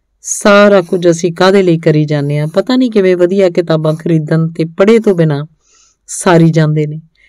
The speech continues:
ਇੱਕ professor ਆਖਦਾ ਸੀ ਕਿ ਮੈਂ ਪਿਛਲੇ ਬਾਰਾਂ ਸਾਲਾਂ ਤੋਂ ਕੋਈ ਕਿਤਾਬ ਨਹੀਂ ਪੜ੍ਹੀ, ਕਿਉਂਕਿ ਗੁਰੂ ਗ੍ਰੰਥ ਸਾਹਿਬ ਤੋਂ ਉੱਪਰ ਕੋਈ ਗਿਆਨ ਨਹੀਂ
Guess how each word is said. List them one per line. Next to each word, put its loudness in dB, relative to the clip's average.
ਇੱਕ 0
professor 2
ਆਖਦਾ 0
ਸੀ -2
ਕਿ -2
ਮੈਂ 0
ਪਿਛਲੇ -4
ਬਾਰਾਂ 2
ਸਾਲਾਂ -2
ਤੋਂ -4
ਕੋਈ 0
ਕਿਤਾਬ -6
ਨਹੀਂ -14
ਪੜ੍ਹੀ, -18
ਕਿਉਂਕਿ 2
ਗੁਰੂ 4
ਗ੍ਰੰਥ 4
ਸਾਹਿਬ 0
ਤੋਂ -6
ਉੱਪਰ -4
ਕੋਈ 0
ਗਿਆਨ -2
ਨਹੀਂ -8